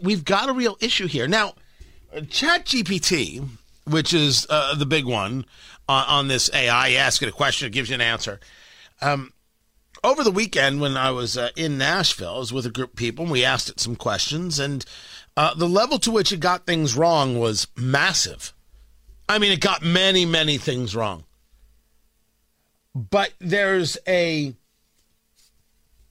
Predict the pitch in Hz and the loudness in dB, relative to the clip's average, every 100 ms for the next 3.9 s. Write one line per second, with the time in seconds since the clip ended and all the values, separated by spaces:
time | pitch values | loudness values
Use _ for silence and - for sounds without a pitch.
0 | _ _ _ _ _ - - 185 254 339 | _ _ _ _ _ -20 -2 2 2 2
1 | 254 170 - - 165 180 - 185 180 - | 2 2 0 -4 -2 -2 0 0 0 0
2 | 226 247 302 294 180 202 196 190 180 147 | 0 0 -2 -2 -2 2 4 4 2 -2
3 | 113 - 220 226 156 92 73 - - | -2 -4 -2 -2 -4 -4 -8 -8 -8